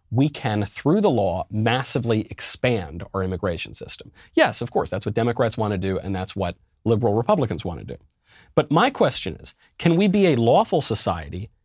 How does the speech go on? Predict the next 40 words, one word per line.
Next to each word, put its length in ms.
and 140
be 100
a 60
little 220
bit 160
less 400
welcoming? 460
That's 200
what, 160
that's 240
what 160
the 240
immigration 500
restrictionists 720
want 160
to 80
do. 100
Because 240
right 240
now 160
we 100
take 220
in 80
about 200
two 100
million 260
people 240
a 20
year. 300
Way, 420
way, 320
way, 300
way 280
more 200
than 100
any 160
other 140
country 320
on 120
earth. 240